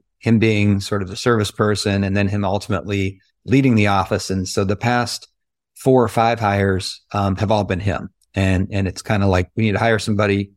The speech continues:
Okay, go do it and let me know who you choose." Um, and it, and it's, you know, uh,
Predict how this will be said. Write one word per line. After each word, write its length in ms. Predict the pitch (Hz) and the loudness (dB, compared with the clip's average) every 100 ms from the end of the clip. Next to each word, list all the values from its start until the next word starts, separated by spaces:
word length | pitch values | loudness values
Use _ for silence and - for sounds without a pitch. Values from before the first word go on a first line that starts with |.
| _ | _
Okay, 120 | - | -6
go 140 | 98 101 | -4 0
do 240 | 104 104 | 2 4
it 140 | 101 95 | 2 0
and 200 | 90 - 101 | -4 -8 -6
let 160 | 101 | -2
me 60 | 98 | 0
know 140 | 95 | -2
who 120 | 90 104 | 0 -2
you 120 | 80 | 0
choose." 420 | - - - - _ _ _ _ - | 0 -2 -4 -14 _ _ _ _ 0
Um, 380 | 98 95 90 - _ - | 4 4 4 0 _ -4
and 160 | 110 104 | 0 0
it, 140 | 98 | 0
and 160 | 101 98 | 0 0
it's, 400 | 92 - - _ _ _ _ _ - | -2 -6 -8 _ _ _ _ _ 0
you 140 | 117 | 2
know, 240 | 92 85 - _ | 2 -2 -8 _
uh, 360 | 107 95 90 | 2 4 2